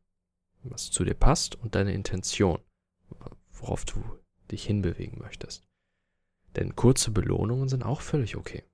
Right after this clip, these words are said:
Ein gutes Essen, ein gutes Gespräch, Lachen, das sind alles kurze, schnelle Belohnungen, die völlig in Ordnung und auch wichtig sind, wenn du sie als solches auch identifizierst. Das heißt,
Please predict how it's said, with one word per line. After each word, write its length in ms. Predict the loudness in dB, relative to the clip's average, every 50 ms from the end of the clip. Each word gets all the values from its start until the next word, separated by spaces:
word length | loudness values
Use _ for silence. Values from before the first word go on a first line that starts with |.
| _ _ _ _ _ _ -20 -20
Ein 80 | -20 -12
gutes 300 | -12 -10 -8 -6 -8 -2
Essen, 400 | 0 0 0 0 0 -2 -4 -6
ein 160 | -6 -8 -10
gutes 320 | -10 -12 -10 -10 -10 -12 -10
Gespräch, 600 | -10 -10 -6 -2 2 2 2 2 2 -2 -10 -18 _ _ -10 -2
Lachen, 440 | 0 0 0 0 -2 -6 -8 -8 -10 -14 _ _ _ _ _ _ _ _ _ _ _ _ _
das 140 | -14 -10 -6
sind 80 | -4 -2
alles 240 | -2 -2 -4 -4
kurze, 320 | -2 0 0 0 2 0 -2
schnelle 320 | 0 0 0 0 0 0
Belohnungen, 680 | -2 0 2 4 4 4 4 2 0 0 -2 -2 -4 -6 -10 _ _ _ _ _ _ _ _ -20 -20 _ _ _ _ _ _ _ _ _ _ -18 -16 -16 -18 -20 _ _ _ _ _ _ _ _ _ -6
die 140 | -6 -6 -6
völlig 380 | -6 4 4 4 4 4 -2
in 100 | -2 0
Ordnung 280 | 0 0 0 0 -2 -2
und 60 | -2
auch 120 | -4 -4
wichtig 320 | -4 -4 -4 -4 -6 -6 -4
sind, 320 | -4 -4 -2 -4 -4 -6 -10 -16 _ _ _ _ _ _ _ _ _
wenn 280 | -6 0 0 0 2 2
du 100 | 0 -2
sie 220 | -2 -4 -4 -4
als 160 | -4 -4 0
solches 380 | 0 0 0 2 0 -4 -4 -4
auch 160 | -6 -4 -4
identifizierst. 1160 | -4 -2 0 -2 -2 -2 -4 -8 -8 -8 -8 -4 -4 -2 4 6 6 6 6 6 -2 -8 -14 _ _ _ _ _ _ _ _ _ -20 -20 -20 -12
Das 140 | -8 2 4
heißt, 300 | 4 4 4 2 -2